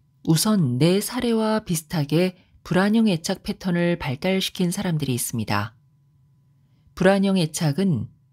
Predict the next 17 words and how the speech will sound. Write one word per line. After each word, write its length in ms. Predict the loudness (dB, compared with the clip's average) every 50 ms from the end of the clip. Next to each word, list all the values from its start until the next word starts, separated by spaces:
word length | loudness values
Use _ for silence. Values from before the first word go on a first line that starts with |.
| _ _
자신이 440 | -6 -4 -4 -4 -2 -2 0 -2 -2
반복해서 880 | -2 -2 0 0 0 0 -2 -4 -4 -4 -2 -2 0 0 0 -2 -2 -6 -14 _
버려질 520 | -6 0 0 2 2 2 2 2 0 0 0
거라고 360 | 0 0 0 0 0 -2 -2
걱정하게 600 | -2 -2 -4 -4 -2 -4 -2 0 0 -2 0 0 0
하는 340 | 0 0 2 2 0 0 -2 -6 -20 -20 -16 -6 0
오래된 560 | 2 2 4 4 2 2 2 0 0 0 -2
상처 380 | -2 -2 -4 -4 -4 -6 -8
탓에 580 | -8 -8 -6 -8 -6 -4 -4 -4 -4 -4 -4 -8 _ _ _ _ _ _ _ 0
뿌리 200 | 2 2 2 2
깊은 520 | 0 -2 -4 -2 -2 0 0 0 0 -2 -6 _ _ -4
내적 460 | 2 2 2 2 2 0 -2 -2 -2
불안정성이 840 | -2 -2 -2 0 0 0 0 0 -2 -2 -2 -2 -2 0 0 0 2
형성되면서 720 | 0 0 0 0 0 -2 0 0 0 -2 -2 -2 -2 -4 -6
생겨납니다. 800 | -4 -4 -4 -2 -2 -2 -2 -2 -4 -4 -4 -6 -8 -8 -10 _ _ _ _ _ _ _ _ _ _ _ _ _ _ _ _ _ _ _ _ _ 0
이런 260 | 4 4 4 4 2
감정은 560 | 0 0 0 0 2 2 2 2 2 0 0